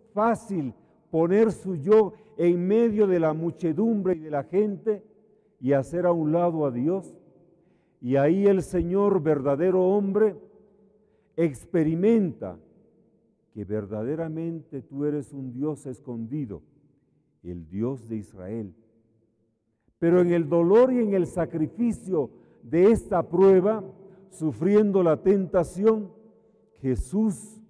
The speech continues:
sabe que está ahí su Padre. Sabe que lo más importante que lo material, que aquello que se puede tocar,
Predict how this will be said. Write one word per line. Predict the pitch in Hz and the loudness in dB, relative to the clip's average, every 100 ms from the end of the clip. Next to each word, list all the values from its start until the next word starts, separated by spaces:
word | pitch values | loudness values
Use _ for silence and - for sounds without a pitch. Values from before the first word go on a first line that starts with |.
| _ _ _ _ _ _ | _ _ _ _ _ _
sabe | _ - 196 226 233 220 - | _ -10 -2 2 4 2 2
que | 151 | -2
está | 143 - 180 | -4 -2 0
ahí | 180 190 | 2 0
su | - 156 | -4 -10
Padre. | - 170 170 127 98 - _ _ _ _ _ _ _ _ | -8 -6 -4 -6 -10 -16 _ _ _ _ _ _ _ _
Sabe | _ - 220 247 240 | _ -4 0 4 4
que | 233 196 | 4 0
lo | 180 | 2
más | 190 240 - | 0 -2 -2
importante | 233 202 214 185 - - 240 240 202 226 139 | -6 -8 -12 -12 -12 -6 -6 -6 -6 -6 -2
que | 180 | 0
lo | 165 | 0
material, | 156 147 143 139 190 220 180 110 _ _ _ _ - | 0 -4 -4 -2 -2 0 -2 -6 _ _ _ _ -2
que | 147 | 0
aquello | 143 196 226 233 | 2 2 4 4
que | 170 | 2
se | 160 120 | -2 -2
puede | - 214 214 | 2 4 4
tocar, | - 160 147 - 190 190 139 | 0 -4 -6 -6 -4 -4 -4